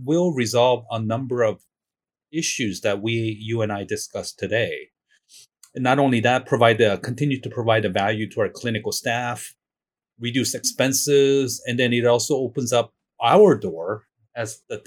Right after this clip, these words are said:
I T group to do things that we could not do before. So when you talk to me in December, I may be in a better mood, smiling more, more confident going into twenty twenty-four,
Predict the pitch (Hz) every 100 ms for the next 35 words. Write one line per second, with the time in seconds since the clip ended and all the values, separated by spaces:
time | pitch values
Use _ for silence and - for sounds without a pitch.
0 | - 113 113 - 160 127 107 107 - 117
1 | 107 117 113 107 _ _ _ _ _ -
2 | 180 175 170 127 127 - 123 107 110 -
3 | 104 95 87 - 92 - 78 - _ _
4 | _ _ _ _ _ _ _ - - 135
5 | 120 117 123 139 139 139 - 147 143 123
6 | 107 - 127 156 214 208 113 123 120 127
7 | 123 113 90 113 117 107 104 160 196 -
8 | - - 95 117 139 156 147 160 165 185
9 | 185 _ _ _ - 120 117 123 127 -
10 | 135 127 120 120 113 113 131 123 110 120
11 | 113 - 151 160 120 110